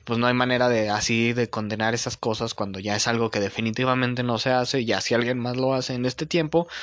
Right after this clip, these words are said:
pues ahí sí chinga tu madre, ¿qué pedo contigo? O sea, pero no es así como que, "Ah, ya no, ya no se puede, ya, este, de, vamos a borrar todo lo que haya existido de blackface porque siempre estuvo mal". Pues no, o sea, es parte de nuestra historia,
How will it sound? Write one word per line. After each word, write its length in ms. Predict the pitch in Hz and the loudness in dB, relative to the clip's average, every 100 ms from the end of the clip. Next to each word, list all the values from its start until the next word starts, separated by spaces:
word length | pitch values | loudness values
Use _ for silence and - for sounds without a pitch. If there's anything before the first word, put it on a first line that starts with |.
| - - _ - - _ _ _ _ - | -12 -16 _ -20 -20 _ _ _ _ -2
pues 160 | 165 | 2
ahí 100 | 160 | 4
sí 160 | 151 139 | 4 2
chinga 320 | 147 139 127 | 2 0 0
tu 80 | 123 | 0
madre, 340 | 143 160 165 | 2 4 4
¿qué 100 | - | 2
pedo 220 | 151 135 123 | 2 4 4
contigo? 520 | 110 104 156 156 139 - - - - - - 175 156 | -2 2 4 4 0 -10 -20 -20 -20 -20 -20 -20 -8
O 40 | |
sea, 300 | - 117 98 - _ - _ _ _ - - - - - | 0 0 -2 -12 _ -20 _ _ _ -16 -14 -10 -12 -4
pero 200 | 127 113 | 0 2
no 60 | 117 | 2
es 120 | 117 | 0
así 140 | 123 | -4
como 160 | - 120 | -2 -2
que, 100 | 104 | 0
"Ah, 180 | 104 113 | 0 0
ya 200 | 113 120 | 0 0
no, 300 | 127 117 110 110 - | 0 0 -4 -10 -2
ya 180 | 120 | 2
no 160 | 160 151 | 4 2
se 120 | 131 | 0
puede, 420 | - 123 127 113 113 | 0 2 4 2 2
ya, 340 | 120 117 113 | 0 0 -2
este, 640 | 113 110 - - 101 95 - - - - - | 0 -2 -2 0 0 0 -4 -12 -10 -12 -2
de, 220 | 113 113 | 2 4
vamos 280 | 123 151 127 | 4 4 4
a 40 | |
borrar 320 | 127 131 135 | 4 4 2
todo 460 | - 127 139 143 131 | 2 2 4 4 4
lo 160 | 123 | 2
que 140 | 120 113 | -2 -2
haya 160 | 117 | -2
existido 400 | 120 - - 117 | -2 -6 -2 0
de 40 | 110 | 0
blackface 460 | 107 107 - 107 - | 0 -4 -4 -8 -6
porque 240 | 104 - | -8 -6
siempre 340 | - 117 113 117 | -4 -4 -2 -6
estuvo 260 | - 107 | -6 -8
mal". 160 | 98 - | -10 -6
Pues 140 | 127 131 | -4 2
no, 260 | 185 185 | 4 4
o 40 | 135 | 4
sea, 220 | 110 110 | 2 2
es 140 | 113 | 0
parte 320 | - 143 - | 0 0 2
de 80 | 151 | 0
nuestra 260 | 117 - 101 | 0 -6 -10
historia, 520 | - 135 139 127 | 0 4 4 4